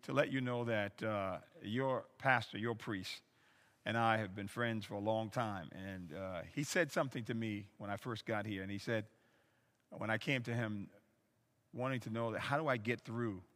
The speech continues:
Um, and what he said to me was that he revealed his own personal feelings of his struggles that he had himself. And for that, uh, a friendship kindled there, and it blessed me tremendously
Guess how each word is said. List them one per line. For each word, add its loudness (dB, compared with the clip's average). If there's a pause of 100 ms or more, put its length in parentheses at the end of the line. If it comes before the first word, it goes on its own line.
(680)
Um, 0
and -2
what 2
he 4
said 4
to -2
me -2
was -4
that -6
he -2
revealed 0
his 0
own -4
personal -6
feelings -2
of -4
his -2
struggles -2
that -2
he -2
had 0
himself. -4 (840)
And 0
for -4
that, 4 (100)
uh, -6
a -8
friendship -2
kindled -2
there, -6 (160)
and -8
it -10
blessed 0
me -6
tremendously -4